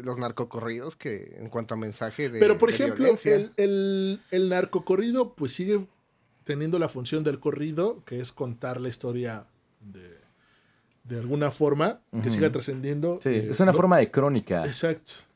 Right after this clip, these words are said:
Speaker 2: Y es importante también tenerla. Creo que en unos años vamos a voltear atrás como país y, y, y,
Speaker 1: Vamos
Speaker 2: y
Speaker 1: a ver
Speaker 2: todos
Speaker 1: el
Speaker 2: estos
Speaker 1: corrido
Speaker 2: tipos de
Speaker 1: de Malverde,
Speaker 2: testimonios,
Speaker 1: ¿no?
Speaker 2: todo, todo este tipo de testimonios nos, nos van a,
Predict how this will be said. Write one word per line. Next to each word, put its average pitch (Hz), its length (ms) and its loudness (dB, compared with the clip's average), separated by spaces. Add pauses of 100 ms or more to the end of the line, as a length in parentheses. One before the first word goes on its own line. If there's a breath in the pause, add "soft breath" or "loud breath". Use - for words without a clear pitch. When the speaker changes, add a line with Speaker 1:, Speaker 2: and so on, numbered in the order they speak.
(160)
Speaker 2:
Y 117 360 -6
es 123 140 -6
importante 165 800 -2
también 143 300 -8
tenerla. 143 500 -4 (720)
Creo 175 240 2
que 185 200 6
en 170 100 2
unos 175 200 2
años 170 220 4
vamos 165 260 0
a 151 60 0
voltear 139 320 0
atrás 147 420 -2 (140)
como 120 220 -10
país 139 440 -4
y, 123 240 -8
y, 110 380 -10
y, 117 60 -6
Speaker 1:
Vamos 113 160 -10
Speaker 2:
y - 20 -6
Speaker 1:
a 123 40 -2
ver 117 60 -4
Speaker 2:
todos 175 100 2
Speaker 1:
el - 20 4
Speaker 2:
estos 170 180 0
Speaker 1:
corrido 196 160 2
Speaker 2:
tipos 170 140 4
de 156 60 2
Speaker 1:
de - 20 -2
Malverde, 139 100 0
Speaker 2:
testimonios, 160 400 0
Speaker 1:
¿no? - 80 -16 (680 loud breath)
Speaker 2:
todo, 175 220 2
todo 196 140 6
este 190 140 0
tipo 196 240 -2
de - 60 -2
testimonios 151 600 -2
nos, 120 180 -10
nos 127 200 -12
van 135 200 -6
a, 117 280 -10